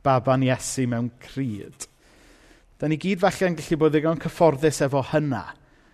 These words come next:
ond mae'r Iesu nath dyfu wedyn yn, yn iachau, yn herio anghyfiawnder, yn marw ar y groes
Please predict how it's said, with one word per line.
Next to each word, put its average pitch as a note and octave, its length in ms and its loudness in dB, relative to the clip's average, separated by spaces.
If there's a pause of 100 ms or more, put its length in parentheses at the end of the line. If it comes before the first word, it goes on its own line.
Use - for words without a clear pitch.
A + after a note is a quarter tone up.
(440)
ond C3 120 -2
mae'r C3+ 180 2
Iesu C#3+ 340 0
nath C#3+ 240 -4
dyfu C3+ 480 2
wedyn G#2+ 480 -4
yn, F2+ 120 -10 (600)
yn A2+ 160 -4
iachau, B2+ 840 2
yn G2 220 -6
herio C3 400 0
anghyfiawnder, A#2+ 1040 -4 (400)
yn A#2 160 -4
marw B2+ 400 2
ar A#2+ 160 2
y - 80 -10
groes A#2+ 760 -2